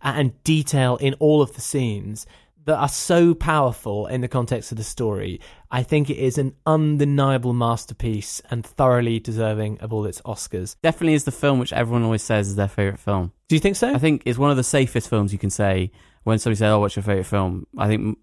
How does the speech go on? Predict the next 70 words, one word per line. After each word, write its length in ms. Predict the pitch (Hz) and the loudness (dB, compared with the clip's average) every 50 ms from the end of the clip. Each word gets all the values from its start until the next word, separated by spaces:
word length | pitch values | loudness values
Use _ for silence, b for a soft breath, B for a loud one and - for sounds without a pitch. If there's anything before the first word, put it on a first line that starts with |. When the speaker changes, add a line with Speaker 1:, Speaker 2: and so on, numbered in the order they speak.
| _ | _
Speaker 2:
quite 180 | - 127 123 104 | 0 2 2 2
a 60 | 113 | 2
lot 60 | 117 | 2
of 60 | 110 | 0
people 180 | - 113 107 101 | 0 -2 0 0
would 100 | 104 98 | -2 -2
say 160 | - 107 101 | -2 -2 -2
Gladiator. 480 | - 104 104 101 101 95 92 - - - | 0 0 0 0 0 -4 -6 -6 -4 -4
Speaker 1:
Well, 40 | 262 | -4
it's 120 | 254 - | -2 0
funny 200 | 277 277 285 233 | 0 0 0 0
'cause 200 | - 240 214 226 | 0 0 -2 -2
it, 60 | 202 | -2
it 140 | 185 208 196 | -2 -2 -4
didn't 220 | - 285 - 320 | -4 -4 -4 -2
get, 220 | 240 262 240 - - | 0 0 -2 -2 0
it 80 | 190 | 2
didn't, 160 | - 311 302 262 | 2 4 4 4
wasn't 260 | 302 294 - 170 147 | 4 2 2 0 0
sort 160 | - 202 180 | 0 2 2
of 80 | 151 151 | 4 4
universally 500 | 175 196 180 175 175 175 - - 156 147 | 4 4 4 4 4 2 2 2 2 2
beloved 360 | - 143 147 156 147 - - | 4 4 4 4 4 4 2
on 100 | 131 123 | 2 2
release. 340 | 113 117 123 147 170 165 - | 2 2 2 2 0 0 -2
Some 160 | - 156 156 | -2 -2 0
critics 380 | 151 156 135 - 123 - - | 0 0 0 0 -2 -4 -2
had 140 | - 139 131 | -2 0 0
a 20 | 120 | 2
go 220 | 113 123 127 131 | 2 4 4 4
at 120 | 120 - | 2 2
it 60 | 147 143 | 0 0
and 160 | 123 113 110 | 0 0 -2
said 140 | - 117 113 | 0 0 0
it 20 | |
was 100 | 110 107 | -2 -2
a 40 | 110 | -2
bit 180 | 120 117 - | -2 -4 -4
turgid 560 | - - 135 120 117 113 110 - 123 120 113 113 | -2 0 2 2 2 2 2 2 0 0 0 0
and 160 | 107 107 104 | -2 -4 -4
a 40 | 110 | -4
bit 180 | 110 127 - - | -4 -4 -4 -2
dour. 460 | - 120 113 110 107 98 95 104 101 B B B B B B - | -2 0 0 2 2 2 0 -2 -2 B B B B B B 0
And, 320 | 180 185 185 190 175 - B B B B B B _ | 2 2 2 2 0 -4 B B B B B B _
you 180 | - 190 185 214 | -2 2 4 6
know, 160 | 226 220 214 | 6 6 6
watching 380 | 208 226 220 180 - 214 196 190 | 6 4 2 2 2 2 2 2
it 100 | 175 143 | 2 0
again, 320 | 143 - 175 180 202 196 | 0 2 2 4 4 4
I 60 | 165 | 2
recently 580 | 151 143 160 185 170 - 147 135 135 135 127 120 | 4 4 2 2 2 0 -2 0 0 2 2 0
saw 300 | - - - 147 123 120 | 0 2 2 4 4 4
it. 280 | 120 139 156 - - - - | 2 2 0 -2 -6 -4 0
Uh, 300 | 151 151 135 131 131 120 135 | 2 4 4 4 2 2 -2
f-, 220 | 143 - - 139 | -6 -6 -6 -2
first 240 | - - 180 185 - | 0 2 2 2 2
thing 140 | - 135 127 | 2 2 4
I 20 | |
noticed 320 | 123 127 131 - 156 139 - | 4 4 4 2 2 2 2
was 120 | 147 135 | 2 2
that 200 | - 143 85 - - - | 2 0 -2 -2 -4 -2
I 120 | 156 151 | 0 2
don't 180 | 139 170 170 170 | 2 4 4 4
think 120 | 160 143 | 4 4
I 120 | 139 135 | 2 0
properly 320 | 123 - - 147 135 131 131 | 2 0 0 0 2 2 2
realised, 340 | 151 147 123 110 110 110 - | 4 4 4 2 0 0 -2
but 140 | 131 117 | -2 0
the 100 | 131 139 | 2 4
only 400 | 135 156 160 151 147 135 131 123 | 4 4 4 4 2 2 2 0